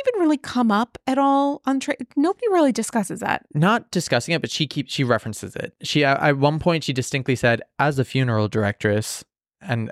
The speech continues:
Speaker 2: I don't remember the context, but I remember she said that because I wrote it down. <laughs>
Speaker 1: I mean, if Ka-, not the, I, here's the thing. I'm gonna say something, but I don't really mean it.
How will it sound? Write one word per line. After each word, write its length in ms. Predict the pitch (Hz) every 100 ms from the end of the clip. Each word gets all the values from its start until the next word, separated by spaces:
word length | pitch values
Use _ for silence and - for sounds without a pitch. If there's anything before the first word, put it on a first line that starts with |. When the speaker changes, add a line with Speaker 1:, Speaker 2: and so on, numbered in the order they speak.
| -
Speaker 2:
I 140 | 127
don't 160 | 127 131
remember 200 | 123 120
the 60 | 120
context, 440 | 143 160 170 -
but 80 | 120
I 40 |
remember 260 | 113 113 113
she 120 | -
said 200 | - 117
that 160 | 123 117
because 220 | 117 107
I 80 | 107
wrote 180 | 104 104
it 80 | -
down. 280 | - - - _ _ _ _ -
<laughs> 0 | - 185 156 175
Speaker 1:
I 100 | 302
mean, 220 | 311 320
if 200 | - 277 -
Ka-, 180 | - 294
not 280 | 277 320 330
the, 80 | 311
I, 120 | 294
here's 280 | 247 320 320
the 60 | 311
thing. 180 | - - -
I'm 140 | 247
gonna 140 | 269 302
say 160 | 254
something, 240 | 240 240 226
but 140 | 202
I 40 | 190
don't 160 | 190
really 220 | - 170
mean 160 | 165 -
it. 120 | -